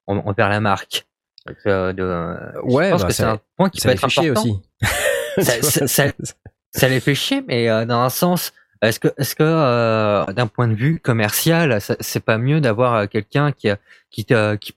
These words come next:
Speaker 1: puisse te dire, voilà, il y a ça qui me, qui me, qui me va pas, il y a ça qui me pose problème par rapport à votre produit,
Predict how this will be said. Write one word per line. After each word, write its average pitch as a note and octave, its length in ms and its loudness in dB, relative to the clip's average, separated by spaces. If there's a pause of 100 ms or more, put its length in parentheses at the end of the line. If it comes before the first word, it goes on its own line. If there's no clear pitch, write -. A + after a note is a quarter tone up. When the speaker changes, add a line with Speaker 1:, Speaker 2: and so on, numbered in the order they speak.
Speaker 1:
puisse - 220 -4
te C#3 80 2
dire, C3+ 240 2
voilà, B2 220 2
il B2+ 60 -2
y A2 40 2
a G2 60 2
ça B2+ 260 0
qui - 160 -4
me, G2+ 160 0
qui G#2 160 -6
me, - 140 -6
qui - 160 -12
me G2+ 60 -2
va G2 120 0
pas, C3 160 0
il - 20 2
y G2 40 2
a F#2 40 -2
ça G2+ 160 -2
qui G#2+ 120 -8
me F#2+ 80 -4
pose G2 160 -4
problème G#2+ 320 -2
par G2 120 2
rapport G2+ 220 2
à G#2+ 60 0
votre G2+ 260 -2
produit, A#2 560 0